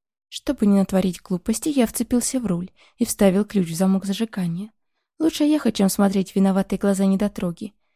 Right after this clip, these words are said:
Ехать и стараться не врезаться в столб. А такая опасность существовала, потому что перед глазами от ярости все плыло, а мысли скакали с одной на другую. Что вообще происходит? "Максим, давай поговорим, давай",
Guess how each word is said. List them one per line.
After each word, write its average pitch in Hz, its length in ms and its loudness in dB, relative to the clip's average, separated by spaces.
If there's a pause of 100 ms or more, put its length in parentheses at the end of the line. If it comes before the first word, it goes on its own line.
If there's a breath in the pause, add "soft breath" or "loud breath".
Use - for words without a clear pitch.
(220)
Ехать 247 500 2
и 277 40 0
стараться 226 460 0
не 233 120 6
врезаться 233 380 0
в 240 60 -8
столб. - 480 -8 (300)
А - 80 -8
такая 311 300 2
опасность 302 420 2
существовала, 240 800 -2 (320 soft breath)
потому 208 300 4
что 208 160 0
перед 202 240 0
глазами 190 420 2
от 190 120 -4
ярости 190 420 0
все 240 160 -2
плыло, 233 420 -4 (340 soft breath)
а 294 80 2
мысли 269 300 8
скакали 196 400 0
с - 120 -2
одной 202 220 2
на 208 120 0
другую. 202 480 -6 (340)
Что - 220 -4
вообще 302 280 0
происходит? - 720 -2 (920)
"Максим, 220 500 0
давай 240 240 2
поговорим, 214 560 2
давай", 233 520 0